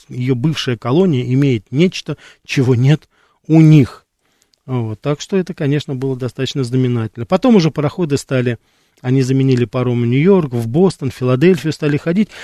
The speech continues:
Собственно говоря, вот видите, это не только изобретение, это ещё и вот такой бизнес построен был, да. Я думаю, что в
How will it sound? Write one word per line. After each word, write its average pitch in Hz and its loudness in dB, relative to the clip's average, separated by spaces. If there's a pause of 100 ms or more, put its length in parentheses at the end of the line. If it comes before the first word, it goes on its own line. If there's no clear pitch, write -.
(100)
Собственно 233 2
говоря, 214 6
вот 196 6
видите, 202 4
это 175 2
не 185 4
только 208 0
изобретение, 165 2
это 185 0
ещё 175 2
и 170 6
вот 143 2
такой 165 2
бизнес 139 0
построен 113 -6
был, 104 -6
да. 170 0 (360)
Я 170 0
думаю, 214 4
что 175 -4
в - -12